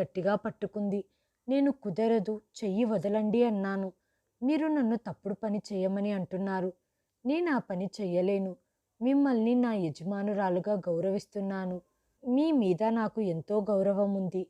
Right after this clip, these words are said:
మీరు ఇలాంటి భావనతో నన్ను ఉద్యోగంలో పెట్టుకుంటే దయచేసి నన్ను క్షమించండి" అని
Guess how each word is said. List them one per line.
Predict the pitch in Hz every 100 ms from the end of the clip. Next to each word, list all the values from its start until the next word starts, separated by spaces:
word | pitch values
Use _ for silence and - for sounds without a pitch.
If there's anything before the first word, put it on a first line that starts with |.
| _ _ _ _ _
మీరు | 240 320 339
ఇలాంటి | 277 202 196 190 214
భావనతో | 151 160 170 196 220 202 208 196 _ _ _
నన్ను | 269 320
ఉద్యోగంలో | 277 180 - 208 196 214 208
పెట్టుకుంటే | 226 214 - 214 220 208 214 208
దయచేసి | - 190 175 - 196 - 226
నన్ను | 214 202
క్షమించండి" | - 185 170 190 190 214 208 208
అని | 196 202 196